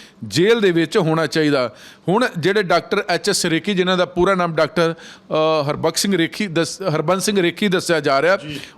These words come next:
Speaker 1: ਉਹਨਾਂ ਨੇ ਆਪਣੀ ਇਸ ਪੋਸਟ ਤੋਂ ਰੈਜ਼ਿਗਨੇਸ਼ਨ ਦੇ ਦਿੱਤਾ ਹੈਗਾ। ਲੇਕਿਨ ਸਵਾਲ, ਸਭ ਤੋਂ ਵੱਡੀ ਗੱਲ ਇਹ ਆ ਕਿ ਇਹ ਆਖਰ ਹੋ ਕੀ ਰਿਹਾ ਪੰਜਾਬ ਦੇ ਵਿੱਚ? ਇਹ ਵੀ ਆਈ ਪੀ ਟ੍ਰੀਟਮੈਂਟ ਕਾਹਦਾ ਦਿੱਤਾ ਜਾ ਰਿਹਾ? ਉਹ ਖਬਰ ਕੀ ਆ?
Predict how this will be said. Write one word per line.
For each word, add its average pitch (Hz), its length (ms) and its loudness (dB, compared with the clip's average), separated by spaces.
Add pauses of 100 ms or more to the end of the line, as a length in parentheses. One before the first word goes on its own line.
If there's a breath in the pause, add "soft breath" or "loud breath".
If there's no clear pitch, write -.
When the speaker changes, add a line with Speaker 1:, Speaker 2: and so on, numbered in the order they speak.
Speaker 1:
ਉਹਨਾਂ 226 200 2
ਨੇ 190 120 2
ਆਪਣੀ 170 280 0
ਇਸ 165 160 0
ਪੋਸਟ 151 380 -2
ਤੋਂ 185 200 0 (440 loud breath)
ਰੈਜ਼ਿਗਨੇਸ਼ਨ 196 640 2
ਦੇ 160 120 2
ਦਿੱਤਾ 151 260 -2
ਹੈਗਾ। 156 140 0
ਲੇਕਿਨ 185 240 -2
ਸਵਾਲ, 151 440 0
ਸਭ 165 160 -4
ਤੋਂ 180 200 -2
ਵੱਡੀ 143 300 0
ਗੱਲ 143 160 0 (120)
ਇਹ 170 200 2
ਆ 143 140 0 (500 loud breath)
ਕਿ 196 160 0 (100)
ਇਹ 196 200 2
ਆਖਰ 160 300 2
ਹੋ 170 260 2
ਕੀ 185 160 -2
ਰਿਹਾ 147 140 0
ਪੰਜਾਬ 120 400 -2
ਦੇ 123 80 -4
ਵਿੱਚ? 120 340 -4 (340 loud breath)
ਇਹ 156 80 2
ਵੀ 170 140 4
ਆਈ 196 120 2
ਪੀ 185 140 -2
ਟ੍ਰੀਟਮੈਂਟ 190 480 0
ਕਾਹਦਾ 196 280 2
ਦਿੱਤਾ 175 300 0
ਜਾ 170 100 2
ਰਿਹਾ? 185 100 4
ਉਹ 180 60 -2
ਖਬਰ 185 340 0
ਕੀ 190 240 2
ਆ? 170 220 2